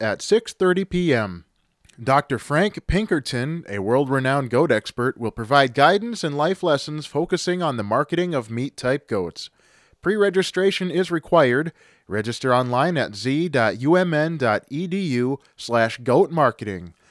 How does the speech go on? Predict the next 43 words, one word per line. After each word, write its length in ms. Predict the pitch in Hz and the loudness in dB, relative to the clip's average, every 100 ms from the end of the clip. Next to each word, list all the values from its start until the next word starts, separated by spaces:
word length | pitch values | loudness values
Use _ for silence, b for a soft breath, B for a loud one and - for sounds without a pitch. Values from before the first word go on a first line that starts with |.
| b | b
The 100 | 127 | -4
Zoom 260 | 127 226 247 | 2 2 2
link 220 | 214 214 | -2 4
will 120 | 208 | 4
then 240 | 185 165 160 | 4 2 2
be 220 | 160 143 | -2 0
emailed 380 | 135 117 101 90 | -4 -2 -4 -4
to 140 | 104 | -8
you. 260 | 92 85 82 _ _ _ _ _ | -8 -8 -12 _ _ _ _ _
The 120 | 113 117 | -8 -4
City 300 | 135 131 151 | 0 2 0
of 140 | - | 4
Cokato 680 | 175 175 - 202 214 196 160 | 4 6 4 6 6 6 4
is 80 | |
holding 360 | 120 156 160 147 | 2 0 0 -2
a 100 | 117 | -4
citywide 760 | - 165 226 202 190 196 208 | -2 -2 0 2 4 4 0
cleanup 420 | 160 165 220 170 - | -2 -2 2 0 2
day 240 | 131 147 | 2 2
on 220 | 143 104 | 0 -2
May 220 | 101 131 | -2 -2
first 580 | 185 - 143 165 - - | -2 0 2 0 -6 -18
from 260 | - 131 113 | -6 -4 -4
eight 200 | 135 180 | 0 2
A 160 | 220 196 | 4 4
M 220 | 185 208 | 2 -2
till 240 | - 165 | -2 -2
noon 400 | 190 139 127 135 143 b b | 0 0 0 -4 -8 b b
at 140 | 98 | -8
the 80 | - | -6
Public 400 | - 175 208 - | -4 0 0 2
Works 260 | 208 220 - | 0 0 -4
Garage 420 | 143 139 156 123 | 2 2 2 -2
in 140 | 127 | -8
Cokato. 720 | 127 127 - 113 98 82 73 _ _ _ _ _ | -4 -4 -4 -6 -4 -8 -12 _ _ _ _ _
They 120 | 110 135 | -2 0
will 100 | 143 | 2
not 260 | 143 185 | 2 2
be 140 | 214 190 | 2 -2
accepting 480 | - 196 190 151 | 2 0 0 -6
batteries, 600 | 123 123 156 185 214 196 143 | 2 2 2 0 -2 -8 -12
fluorescent 600 | - 143 135 143 185 147 | -4 -2 0 0 -4 2
bulbs, 480 | 147 143 147 143 | 6 6 4 -4